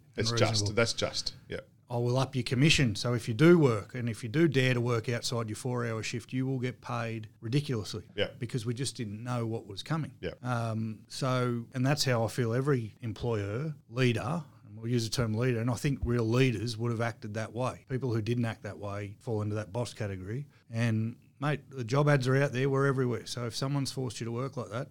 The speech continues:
Speaker 2: give us a call.
Speaker 1: You know, we've got a f-, good friend of ours, and talking about unjust employers, uh, we've got a good friend of ours who's in the travel industry,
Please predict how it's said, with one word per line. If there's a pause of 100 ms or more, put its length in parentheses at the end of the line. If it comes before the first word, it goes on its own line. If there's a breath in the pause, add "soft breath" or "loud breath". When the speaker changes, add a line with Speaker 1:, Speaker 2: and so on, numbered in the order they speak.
(160)
Speaker 2:
give
us
a
call. (680 loud breath)
Speaker 1:
You
know, (200)
we've
got
a
f-, (140)
good
friend
of
ours,
and
talking
about
unjust
employers,
uh,
we've
got
a
good
friend
of
ours
who's
in
the
travel
industry,